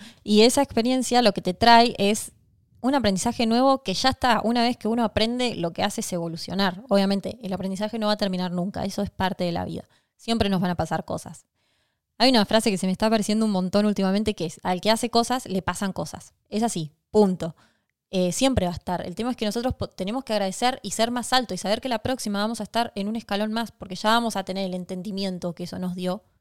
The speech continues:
porque supimos verlo, sup-, supimos observarlo, honrarlo y agradecerlo.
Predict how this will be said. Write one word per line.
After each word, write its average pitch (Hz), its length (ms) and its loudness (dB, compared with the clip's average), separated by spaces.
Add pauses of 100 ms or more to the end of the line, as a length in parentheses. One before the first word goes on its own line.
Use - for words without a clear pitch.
(120)
porque 170 180 -10
supimos 240 420 -2
verlo, 233 320 2
sup-, - 220 -10 (280)
supimos 226 400 -12
observarlo, 226 680 0 (320)
honrarlo 202 480 2
y 220 60 2
agradecerlo. 175 680 2